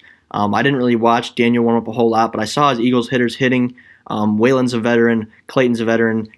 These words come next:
Dan's a veteran, so I did not expect at all for the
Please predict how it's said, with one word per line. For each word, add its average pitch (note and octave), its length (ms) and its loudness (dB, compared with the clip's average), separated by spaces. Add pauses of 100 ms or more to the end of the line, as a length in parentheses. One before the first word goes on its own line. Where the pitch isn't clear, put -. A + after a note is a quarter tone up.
(120)
Dan's A#2+ 260 0
a A#2 60 0
veteran, A2+ 400 0
so A2+ 200 -2
I A#2 160 0
did C#3 120 -2
not B2 300 0
expect A#2 420 -4
at A2+ 200 -2
all A2 280 -2
for G#2+ 80 -16
the G2 60 -12